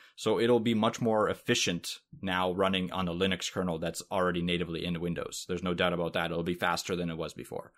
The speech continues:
That's a, that's a hundred percent. And it'll be a lot more, a lot easier to interface with, and also to kind of, e-, ex-, like, ki-, use the same commands as you would on your production server as you do on your dev server if you're, uh, in a Windows environment.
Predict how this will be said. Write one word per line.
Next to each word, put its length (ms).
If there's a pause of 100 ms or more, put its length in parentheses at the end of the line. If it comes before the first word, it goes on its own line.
(340)
That's 160
a, 60
that's 240
a 60
hundred 200
percent. 400 (460)
And 140
it'll 160
be 120
a 60
lot 200
more, 260
a 140
lot 180
easier 260
to 80
interface 540
with, 240
and 140
also 260
to 560 (560)
kind 220
of, 180
e-, 140 (440)
ex-, 240 (100)
like, 220 (280)
ki-, 180
use 280
the 60
same 320
commands 380
as 160
you 80
would 160
on 120
your 100
production 460
server 360
as 220
you 100
do 260
on 200
your 120
dev 300
server 420
if 160
you're, 180
uh, 200
in 140
a 60
Windows 300
environment. 520